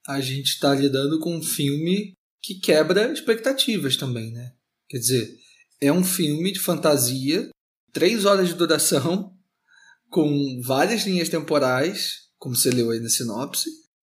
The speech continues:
com personagens são muitos, mas que ao mesmo tempo são interpretados pelos mesmos atores e atrizes, né? Quer dizer, é um filme muito único também, dentro de uma lógica.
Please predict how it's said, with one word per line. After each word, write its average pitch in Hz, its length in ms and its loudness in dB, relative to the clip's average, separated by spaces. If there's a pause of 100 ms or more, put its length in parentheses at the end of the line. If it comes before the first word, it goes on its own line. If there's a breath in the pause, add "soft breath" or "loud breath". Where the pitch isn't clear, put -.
com 160 180 -10
personagens 143 1400 2 (520)
são 156 260 4
muitos, 190 1160 2
mas 175 220 2
que - 80 2
ao 165 60 4
mesmo 165 300 0
tempo 160 240 0
são 165 140 -2
interpretados 151 800 2
pelos 147 280 -2
mesmos 139 420 -2
atores 139 440 -2
e 135 80 0
atrizes, 208 880 -4 (560 soft breath)
né? 170 240 2
Quer 165 160 2
dizer, 139 340 0 (240 loud breath)
é 151 80 2
um 143 60 2
filme 208 260 2
muito 208 420 2
único 190 480 2
também, 127 560 0 (140)
dentro 131 340 -4
de 131 60 -10
uma 127 160 2
lógica. 127 560 2